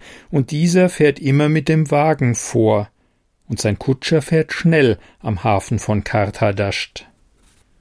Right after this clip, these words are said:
An einem Tag, wo zur üblichen Stunde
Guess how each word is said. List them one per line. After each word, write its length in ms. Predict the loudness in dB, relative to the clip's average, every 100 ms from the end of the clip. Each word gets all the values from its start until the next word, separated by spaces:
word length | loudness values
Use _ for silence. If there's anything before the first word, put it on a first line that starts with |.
| _ _ _ _ -20 -6
An 160 | -2
einem 300 | 0 0 -2
Tag, 540 | -2 0 2 2 0 -8 -20 -2
wo 100 | 0
zur 240 | 2 2 0
üblichen 540 | 0 0 0 0 -2
Stunde 680 | -4 0 2 4 6 4